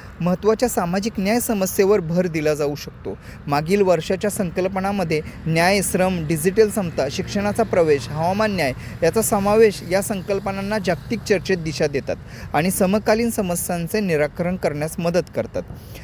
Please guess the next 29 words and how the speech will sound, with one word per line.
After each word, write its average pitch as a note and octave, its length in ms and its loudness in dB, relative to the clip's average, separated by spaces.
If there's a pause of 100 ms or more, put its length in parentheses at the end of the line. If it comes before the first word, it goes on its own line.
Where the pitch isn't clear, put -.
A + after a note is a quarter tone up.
(180)
व्यक्ती F#3+ 340 2
आणि B3 180 0
समाजाची F3 520 -2
भूमिका: C#3 460 -4 (320)
सामाजिक E3 500 -2
न्याय D#3 260 0
संस्था E3+ 420 0
करणार, F3 420 0 (260)
करण्यासाठी F#3 540 2
सरकारे, F3 480 0
स्वयंसेवी G3 600 0
संस्था, F3+ 460 0 (320)
एन F3+ 200 2
जी G#3 180 2
ओज D3 220 2 (220)
आणि G3 140 0
व्यक्तींचा A3 500 0
सक्रिय G#3+ 420 0
सहभाग F#3 320 2 (100)
आवश्यक D3+ 440 2
आहे. G#2 160 -2 (340)
मानवाधिकारी F3 760 2
वकिली F#3 420 -2
करणे, D#3 360 -2 (640)
दुर्लक्षित G#3+ 420 2
समुदायांना G#3+ 580 0
मदत G#3 380 2
करणे F3+ 200 0
आणि F3 200 -2